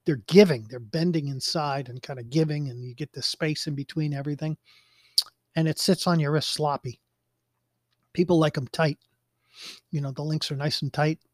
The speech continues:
and that's newer. I mean, you can tighten them up. I have done it for people.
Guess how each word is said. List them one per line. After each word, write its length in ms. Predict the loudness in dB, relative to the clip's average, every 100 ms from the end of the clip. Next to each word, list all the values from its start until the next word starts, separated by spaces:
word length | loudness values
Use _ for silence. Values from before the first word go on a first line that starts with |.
| _ _
and 120 | -6
that's 580 | -4 -4 -4 -6 -6 -6 2
newer. 440 | 8 10 8 4 _ -2
I 60 |
mean, 140 | 2 4
you 120 | 2
can 640 | 4 6 8 8 4 0 -6 _
tighten 440 | -2 -2 -2 -4
them 160 | -4 -6
up. 220 | -6 -10 _ _ _ _ _ _ 0
I 120 | 2
have 180 | 2 4
done 180 | 6 6
it 140 | 4
for 100 | 2
people. 540 | 4 2 2 0 0